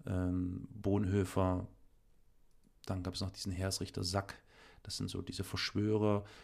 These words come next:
äh, die versucht haben, auch gegen Hitler, äh,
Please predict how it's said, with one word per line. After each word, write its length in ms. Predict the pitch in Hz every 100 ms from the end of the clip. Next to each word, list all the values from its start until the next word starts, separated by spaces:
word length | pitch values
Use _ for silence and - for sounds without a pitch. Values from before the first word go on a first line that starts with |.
| - - _ -
äh, 240 | 95 95
die 180 | 95 95
versucht 520 | - 95 101 110 -
haben, 380 | 90 90 92 90
auch 320 | 92 92 -
gegen 500 | - 95 95 90 - -
Hitler, 680 | - 117 - - 101 98 98 - - - - -
äh, 60 | -